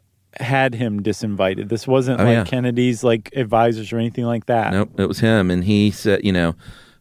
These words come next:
Speaker 2: apparently people said he, you know, it was a political move 'cause he didn't wanna alienate, uh, Southern Democrats. But either way, that was a big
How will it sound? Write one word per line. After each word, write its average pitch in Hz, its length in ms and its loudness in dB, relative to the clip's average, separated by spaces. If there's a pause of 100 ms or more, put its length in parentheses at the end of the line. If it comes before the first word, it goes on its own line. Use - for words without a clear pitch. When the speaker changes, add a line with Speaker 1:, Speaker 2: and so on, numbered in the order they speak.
Speaker 2:
apparently 98 380 0
people 98 280 -2
said 90 400 0 (720)
he, 101 420 2
you 92 140 0
know, 90 80 2
it 82 60 0
was 87 100 -8
a 95 60 -4
political 107 360 0
move 98 360 2
'cause 92 160 -6
he - 80 -2
didn't 92 140 2
wanna 92 180 0
alienate, 90 680 -2 (520)
uh, 78 200 -6
Southern 95 340 0
Democrats. 90 800 -2 (680)
But 101 360 0 (300)
either 98 240 2
way, 85 400 2 (160)
that 90 240 0
was 85 260 0
a 85 60 -2
big 95 520 0